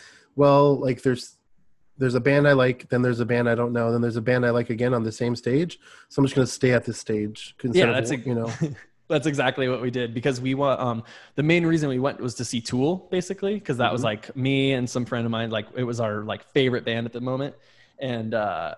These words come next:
Speaker 2: so we went and we watched, like, three bands. We watched Coheed and Cambria, which I didn't like at the time, but now I like.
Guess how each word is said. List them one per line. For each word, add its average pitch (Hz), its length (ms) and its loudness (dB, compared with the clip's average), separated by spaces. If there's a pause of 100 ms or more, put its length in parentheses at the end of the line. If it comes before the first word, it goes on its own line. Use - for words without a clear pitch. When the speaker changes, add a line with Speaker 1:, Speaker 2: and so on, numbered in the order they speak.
Speaker 2:
so 127 220 0
we 113 100 -2
went 127 240 -2
and 120 160 -6
we 123 140 -4
watched, - 720 -4
like, 113 160 -8
three 165 320 -4
bands. 147 420 0
We 135 120 -2
watched - 280 -4
Coheed 160 280 2
and 190 120 -2
Cambria, 123 480 2
which 127 180 -2
I 127 60 4
didn't 135 200 2
like 131 180 0
at 117 60 -4
the 113 60 -6
time, 113 260 -2
but 110 100 -8
now 110 160 -2
I 107 80 -2
like. 107 380 -6